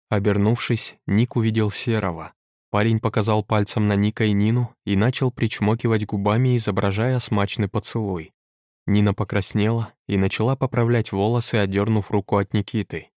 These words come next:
Обед закончился. Шайка Серого поднялась из-за стола. Проходя мимо, Костя будто нечаянно споткнулся и вылил на Никиту остатки чая. Коричневая жижа моментально впиталась в светлую футболку,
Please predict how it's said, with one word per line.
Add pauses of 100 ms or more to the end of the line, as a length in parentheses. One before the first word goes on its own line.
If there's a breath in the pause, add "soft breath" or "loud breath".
(200)
Обед
закончился. (220)
Шайка
Серого
поднялась
из-за
стола. (480)
Проходя
мимо, (200)
Костя
будто
нечаянно
споткнулся
и
вылил
на
Никиту
остатки
чая. (520)
Коричневая
жижа
моментально
впиталась
в
светлую
футболку,